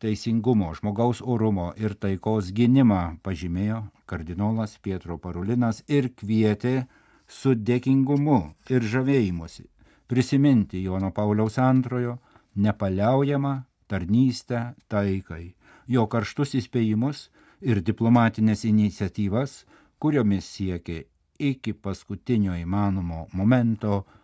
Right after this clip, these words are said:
atitolinti karus. Jis per savo gyvenimą ir popiežystę matė didžius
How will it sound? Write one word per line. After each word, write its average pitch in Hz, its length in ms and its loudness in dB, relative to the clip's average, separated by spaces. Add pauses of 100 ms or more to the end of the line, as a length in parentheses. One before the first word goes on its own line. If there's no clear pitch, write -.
(120)
atitolinti 85 960 -6 (120)
karus. 95 540 -4 (800)
Jis 101 400 -2 (180)
per 104 180 -2
savo 101 560 0
gyvenimą 101 920 0
ir 95 180 -4
popiežystę 98 1040 -4 (480)
matė 107 380 2
didžius 90 480 -6